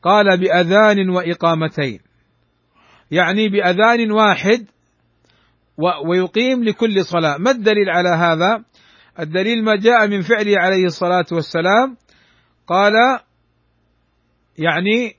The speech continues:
من فعله مما أمر به المؤذن، قال: "ثم أذن ثم أقام فصلى الظهر ثم أقام فصلى العصر ولم يصلي بينهما شيئا". فهذه جملة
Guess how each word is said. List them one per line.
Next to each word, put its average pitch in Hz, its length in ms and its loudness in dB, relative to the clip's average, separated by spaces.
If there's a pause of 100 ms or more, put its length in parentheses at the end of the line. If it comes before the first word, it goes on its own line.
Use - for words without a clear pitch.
(440)
من 170 200 -6
فعله 208 580 0
مما 196 560 -2
أمر 196 240 0
به 202 180 0
المؤذن، 185 640 -4 (540)
قال: 185 260 0
"ثم 202 220 -4
أذن 190 520 -2
ثم 180 260 -6
أقام 196 500 -2
فصلى 180 320 -2
الظهر 220 480 2 (420)
ثم 175 260 -6
أقام 208 520 0
فصلى 185 400 -2
العصر 156 480 -4 (520)
ولم 202 280 -2
يصلي 214 500 0
بينهما 185 600 0
شيئا". 139 520 -6 (380)
فهذه 208 640 2
جملة 208 320 0